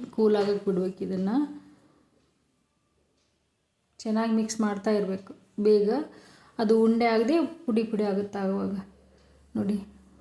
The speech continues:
ಚೆನ್ನಾಗಿ ಮಿಕ್ಸ್ ಮಾಡ್ಕೊಂಡು ಕೆಳಗಡೆ ಇಟ್ಬಿಟ್ಟು ಇನ್ನು ಸ್ವಲ್ಪ ಚೆನ್ನಾಗಿ ಮಿಕ್ಸ್ ಮಾಡ್ಕೊಂಡು ಬೇರೆ ಪಾತ್ರೆಗೆ ಹಾಕ್ಕೊಂಬಿಟ್ರೆ ಇದು ಬೇಗ ಕೂಲ್ ಆಗುತ್ತೆ. ಬೇರೆ ಪಾತ್ರೆಗೆ ನಾನು ಹಾಕ್ಕೋತಾ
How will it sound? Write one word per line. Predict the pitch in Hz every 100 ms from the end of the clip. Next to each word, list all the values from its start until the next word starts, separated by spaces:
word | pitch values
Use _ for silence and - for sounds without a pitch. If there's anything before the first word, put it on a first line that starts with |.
| - - - -
ಚೆನ್ನಾಗಿ | 220 214 208 214
ಮಿಕ್ಸ್ | - 208
ಮಾಡ್ಕೊಂಡು | 196 196 196 214 320 -
ಕೆಳಗಡೆ | 208 208 208 202
ಇಟ್ಬಿಟ್ಟು | 208 208 202 285 294 - 226
ಇನ್ನು | 220 220
ಸ್ವಲ್ಪ | 226 214
ಚೆನ್ನಾಗಿ | 214 208 214
ಮಿಕ್ಸ್ | 208 220
ಮಾಡ್ಕೊಂಡು | 202 233 269 240
ಬೇರೆ | 240 254 240
ಪಾತ್ರೆಗೆ | 233 226 214
ಹಾಕ್ಕೊಂಬಿಟ್ರೆ | 220 226 226 269
ಇದು | 226
ಬೇಗ | 214 214 208 214 -
ಕೂಲ್ | 208 175
ಆಗುತ್ತೆ. | 170 165 175 - - _ _ _ _ _ _ _ _ _ _ _ _ _ - - - _ _ _ _ _ _ _ _ _ _ - - - 214
ಬೇರೆ | 240 247 240
ಪಾತ್ರೆಗೆ | 220 220 220 220 214
ನಾನು | 208
ಹಾಕ್ಕೋತಾ | 196 214 208 208